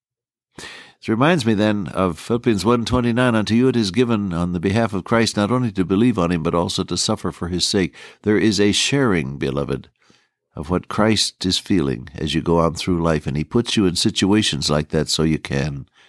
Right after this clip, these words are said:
share with him. Dear Father, today may we be like Simon, walking with the Savior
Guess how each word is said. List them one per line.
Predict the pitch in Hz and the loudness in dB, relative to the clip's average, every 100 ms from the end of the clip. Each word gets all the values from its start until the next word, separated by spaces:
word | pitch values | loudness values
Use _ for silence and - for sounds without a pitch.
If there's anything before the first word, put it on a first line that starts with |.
| _ _ _ | _ _ _
share | - 87 78 71 64 _ _ _ _ - | -4 0 2 0 -4 _ _ _ _ -18
with | - | -14
him. | - 78 - _ _ _ _ _ _ _ - - - - | -4 -4 -4 _ _ _ _ _ _ _ -20 -20 -20 -10
Dear | 92 98 | 0 0
Father, | - 113 113 | 4 2 4
today | 107 107 110 90 | 2 4 4 4
may | 87 | 2
we | 92 90 | 2 4
be | 92 107 | 2 2
like | 104 104 | 0 -2
Simon, | - 71 67 64 64 71 | -2 -2 -4 -8 -12 -6
walking | 80 98 - 78 | 0 0 0 -2
with | 85 120 | 0 0
the | - | 0
Savior | - 85 71 65 64 - | 0 0 0 -4 -10 -12